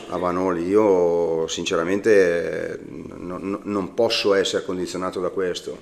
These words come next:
Eh, c'è una partita da disputare, eh, il Venezia è una squadra verticale, è una squadra anche che sa palleggiare.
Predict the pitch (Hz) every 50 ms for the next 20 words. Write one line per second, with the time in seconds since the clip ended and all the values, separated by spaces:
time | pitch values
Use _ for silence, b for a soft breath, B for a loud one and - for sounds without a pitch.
0 | - 58 82 87 87 87 85 - 98 92 95 95 - 90 85 95 90 90 90 87
1 | 85 87 - - - 95 - 101 104 101 104 110 107 - - B B B B B
2 | B B B B B B B - 92 95 95 95 92 92 92 90 90 90 90 87
3 | - - 95 98 95 101 98 98 95 98 98 98 101 98 98 92 90 - - 95
4 | 92 90 87 85 87 87 - - 90 - 101 101 104 107 107 107 98 69 85 104
5 | 98 95 90 - - 101 98 98 95 92 92 101 98 82 85 - - 95 90 90
6 | 87 - - - - 127 110 104 - - 98 95 92 90 85 87 92 92 87 90
7 | 87 95 - -